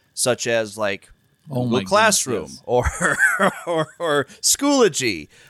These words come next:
Speaker 1: or many of the things that my students, like, email me, like, right before class saying, "It's not working." If I could be like, "I'm going to cast men on the internet and fix this," would be, like,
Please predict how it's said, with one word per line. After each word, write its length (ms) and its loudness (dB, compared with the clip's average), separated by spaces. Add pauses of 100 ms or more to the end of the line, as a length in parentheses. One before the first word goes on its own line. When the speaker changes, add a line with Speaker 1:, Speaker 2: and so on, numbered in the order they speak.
(100)
Speaker 1:
or 280 6
many 260 0
of 100 2
the 80 2
things 460 0
that 140 0
my 140 2
students, 560 -2
like, 240 -2
email 340 2
me, 280 -4
like, 300 0
right 200 2
before 260 -4
class 340 4
saying, 360 2 (100)
"It's 300 2
not 260 6
working." 680 2 (440)
If 120 -2
I 80 4
could 100 -6
be 80 -2
like, 260 2 (280)
"I'm 300 -14
going 260 -8
to 60 -10
cast 480 -4 (140)
men 760 2 (240)
on 260 4
the 160 2
internet 640 0 (260)
and 300 0 (340)
fix 380 -2
this," 420 -2
would 220 -6
be, 320 -6 (120)
like, 280 0